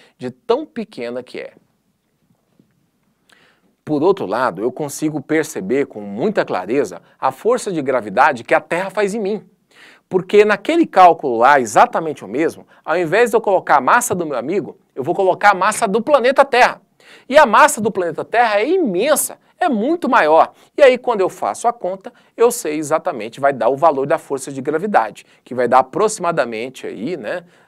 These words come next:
é, é, é, a depender da sua massa, né,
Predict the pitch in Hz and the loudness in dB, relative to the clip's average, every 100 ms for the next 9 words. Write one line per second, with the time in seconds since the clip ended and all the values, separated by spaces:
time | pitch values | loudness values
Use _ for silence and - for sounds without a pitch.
0 | _ 110 - 113 110 - 110 104 101 98 | _ -12 -8 -6 -6 -6 -6 -6 -6 -6
1 | 95 95 101 143 143 110 123 117 - 110 | -6 -4 -2 -2 -4 -2 -2 -2 -6 -8
2 | 95 131 185 - 98 127 | -4 -2 -4 -8 -12 -12